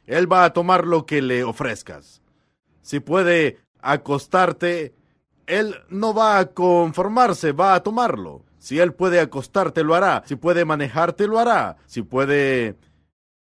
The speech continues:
interrumpirte, lo hará. Y dirás, "Gracias por dejarme interrumpirte." Si puede robarte, lo que será una de nuestras próximas lecciones, Satanás es el maestro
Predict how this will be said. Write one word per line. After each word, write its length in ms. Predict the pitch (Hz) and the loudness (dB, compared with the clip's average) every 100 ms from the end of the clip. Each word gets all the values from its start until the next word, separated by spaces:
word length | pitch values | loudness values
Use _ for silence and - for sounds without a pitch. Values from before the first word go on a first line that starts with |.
| _ _ _ _ _ | _ _ _ _ _
interrumpirte, 1200 | 131 151 - 175 165 160 147 196 202 165 139 196 | -10 -10 0 0 2 -4 -4 0 2 0 -2 -2
lo 160 | 202 214 | 2 2
hará. 380 | 240 185 87 - _ _ | 4 0 -2 -12 _ _
Y 120 | 135 147 | -8 -4
dirás, 440 | 156 165 165 139 | 0 4 2 0
"Gracias 500 | 143 190 214 165 143 | -4 0 0 0 -6
por 220 | - 156 | -4 -4
dejarme 320 | 143 143 175 170 | -4 -4 -4 -4
interrumpirte." 840 | 147 151 151 143 220 127 98 78 _ _ _ _ _ _ _ _ _ _ | -6 -6 -6 -4 -4 -4 -10 -12 _ _ _ _ _ _ _ _ _ _
Si 200 | - 135 | -12 -10
puede 640 | 135 175 190 175 175 165 151 | -8 0 2 4 4 4 4
robarte, 800 | 165 220 254 185 - 165 170 - _ _ _ _ _ _ _ | 4 6 6 4 -2 -4 -4 -12 _ _ _ _ _ _ _
lo 200 | 87 120 | -6 -4
que 140 | 131 135 | -2 -4
será 360 | 151 165 170 170 | 0 4 6 4
una 240 | 175 165 | 2 0
de 100 | 156 | 0
nuestras 380 | 151 147 147 135 | -2 -4 -4 -6
próximas 440 | - 180 151 147 | -4 -6 -2 -2
lecciones, 500 | 131 120 190 175 120 | -2 -4 -4 -4 -4
Satanás 440 | 139 117 131 160 143 | -6 -6 -4 -2 -4
es 160 | 139 | -6
el 140 | 147 135 | -6 -4
maestro 540 | 127 151 - 135 131 | -4 -4 -8 -8 -8